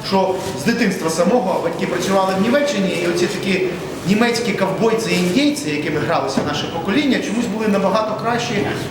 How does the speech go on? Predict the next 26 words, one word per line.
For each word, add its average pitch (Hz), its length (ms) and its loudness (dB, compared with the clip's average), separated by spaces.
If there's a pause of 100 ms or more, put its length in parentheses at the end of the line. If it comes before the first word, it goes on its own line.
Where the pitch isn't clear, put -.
ніж 196 140 2
ковбойці, 202 520 0
індійці 196 380 0
або 180 120 0
солдатики 180 540 2
радянського 170 440 0
виробництва. 160 640 0
І 135 60 -4
в - 40 -4
мене 165 160 -2
завжди 214 300 0
виникало 226 380 2
питання: 214 520 0
"Якщо 202 180 -4 (260)
Совєтський 247 460 2
Союз — 220 420 2
лучшая 233 280 0
в 214 80 -2
мірі 220 140 0
страна, 214 380 0 (160)
чому 160 140 -4
у 190 40 2
нас 196 120 2
такі 202 240 -2
херові 196 420 2
ігрушки?" 196 420 0